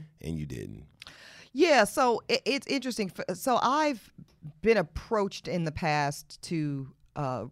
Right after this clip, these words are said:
Speaker 2: pursue these types of opportunities.
Speaker 1: Mm-hmm.
Speaker 2: Somebody literally, you know, "What do you ever do? What do you do?" Here's the thing. It's important to have prosecutors that have integrity and
Speaker 1: Mm-hmm.
Speaker 2: do right. It's very important to have black prosecutors. So I
Speaker 1: Mm-hmm.
Speaker 2: was happy to see the brother get in.
Speaker 1: For sure.
Speaker 2: Because there's certainly the likelihood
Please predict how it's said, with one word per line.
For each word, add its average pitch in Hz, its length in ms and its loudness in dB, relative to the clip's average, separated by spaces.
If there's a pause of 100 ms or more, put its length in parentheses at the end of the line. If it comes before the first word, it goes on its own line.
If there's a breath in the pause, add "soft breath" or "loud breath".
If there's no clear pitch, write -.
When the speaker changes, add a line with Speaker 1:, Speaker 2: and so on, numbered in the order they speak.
Speaker 2:
pursue 170 360 -4
these 139 200 -8
types 135 240 -10
of 127 80 -10
opportunities. 123 540 -10
Speaker 1:
Mm-hmm. 107 80 -6
Speaker 2:
Somebody 190 260 4
literally, 151 500 -2
you 170 140 -6
know, 127 140 -6
"What 370 140 -8
do 370 60 -10
you 339 60 -6
ever 320 140 -6
do? 285 220 -6
What 269 100 -8
do 247 80 -12
you 254 60 -8
do?" - 60 -16 (440 soft breath)
Here's 494 160 6
the 403 60 0
thing. 131 260 -8 (180)
It's 254 140 -2
important 170 520 -2
to 165 60 -4
have 143 240 -2
prosecutors 139 680 -8
that 139 180 -4
have 131 300 -4 (100)
integrity 131 720 -4
and 92 80 -4
Speaker 1:
Mm-hmm. 143 220 0
Speaker 2:
do 143 160 0
right. - 340 -8 (240)
It's 330 160 6
very 262 200 8
important 285 280 4
to 285 60 6
have 285 140 6
black 302 280 6
prosecutors. 165 640 -2 (100)
So 190 100 0
I 139 80 4
Speaker 1:
Mm-hmm. 320 80 8
Speaker 2:
was 262 100 0
happy 196 240 2
to 180 80 -4
see 196 100 -8
the 180 100 -8
brother 185 240 -2
get 233 200 -2
in. 269 220 -4 (120)
Speaker 1:
For 101 180 -2
sure. 87 380 2 (120)
Speaker 2:
Because 160 220 -2
there's 202 200 -6
certainly 233 340 2 (180)
the 180 140 0
likelihood 208 960 0